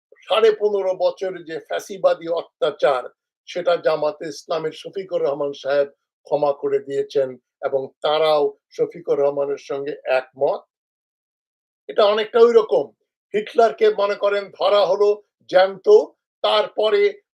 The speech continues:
<clears throat> দেশবাসী বলল, "আমরা জার্মানির ঐক্যের জন্য, শান্তির, শান্তির জন্য আমরা হিটলারকে ক্ষমা করে দিচ্ছি।" হিটলারকে ক্ষমা করে দিলে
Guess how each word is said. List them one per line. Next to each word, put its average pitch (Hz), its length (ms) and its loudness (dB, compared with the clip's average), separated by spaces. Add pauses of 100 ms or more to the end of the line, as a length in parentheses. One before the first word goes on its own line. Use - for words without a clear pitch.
(320)
<clears throat> 208 240 -6
দেশবাসী 202 540 0
বলল, 185 500 -4 (260)
"আমরা 190 280 -4
জার্মানির 196 640 0
ঐক্যের 185 520 -6
জন্য, 170 560 -4 (340)
শান্তির, 196 640 -6
শান্তির 208 520 -6
জন্য 175 320 -4
আমরা 165 560 -2 (600)
হিটলারকে 165 580 0
ক্ষমা 151 360 0
করে 123 300 -8
দিচ্ছি।" - 420 -20 (800)
হিটলারকে 185 540 4
ক্ষমা 185 300 0
করে 185 280 -6
দিলে 196 420 0